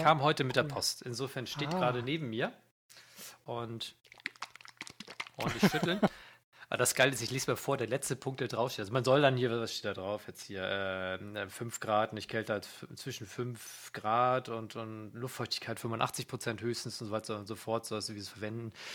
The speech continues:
Speaker 1: Schütteln kräftig und der letzte Punkt ist, äh, „Don't become a ninja by using this paint.“
Speaker 2: <laughs> Okay.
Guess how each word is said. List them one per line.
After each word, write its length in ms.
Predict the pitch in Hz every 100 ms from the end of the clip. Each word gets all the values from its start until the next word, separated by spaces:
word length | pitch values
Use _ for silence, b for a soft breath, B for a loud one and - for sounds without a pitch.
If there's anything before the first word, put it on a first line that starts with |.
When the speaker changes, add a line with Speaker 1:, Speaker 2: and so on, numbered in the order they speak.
| B B
Speaker 1:
Schütteln 360 | - 175 175 143
kräftig 460 | - 139 - 135
und 60 | 120
der 80 | 110
letzte 300 | 123 - 139
Punkt 340 | - 135 135
ist, 300 | 131 117 - -
äh, 240 | 120 107 101
„Don't 260 | 135 156
become 360 | 143 - 139 135
a 40 |
ninja 380 | 123 147 151 143
by 100 | 131 117 110
using 320 | 131 123 117
this 160 | 110 -
paint.“ 480 | - 110 95 85 -
Speaker 2:
<laughs> 880 | 175 - - 240 - - - - - _ _ _ B B B B B B
Okay. 440 | 170 180 175 175